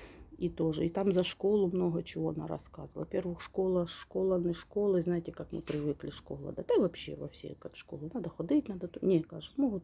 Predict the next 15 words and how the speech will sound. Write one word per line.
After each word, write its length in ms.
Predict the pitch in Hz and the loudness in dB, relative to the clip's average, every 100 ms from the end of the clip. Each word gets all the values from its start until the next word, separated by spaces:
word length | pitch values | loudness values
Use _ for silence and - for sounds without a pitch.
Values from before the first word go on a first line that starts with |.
| - | -4
піти, 480 | 190 - 330 349 330 - - - - - - - - - _ 190 | -4 0 4 4 4 -6 -20 -20 -20 -20 -20 -20 -20 -20 _ 0
Ну, 120 | 202 | 2
от, 120 | 190 208 | 4 8
ну, 120 | 285 | 8
єдине, 680 | 202 208 175 - 165 147 147 | 10 8 6 4 6 6 2
щоб 200 | - 151 - - - | -2 -6 -10 -12 0
перейшов 440 | 170 175 - 170 | 2 2 4 2
в 60 | 170 | 2
ту 140 | - | -4
школу, 580 | - - 226 302 214 151 - | -6 2 4 8 8 6 0
скажімо 400 | - - 156 165 | -20 -10 -2 0
так, 220 | 165 151 151 | 0 0 0
де 220 | 151 214 | 4 6
є 260 | 180 185 175 151 | 6 4 2 0
бомбосховище. 1160 | 160 175 175 175 - - 156 - - - - | 0 2 0 -4 -6 -2 -2 -4 -8 -12 -14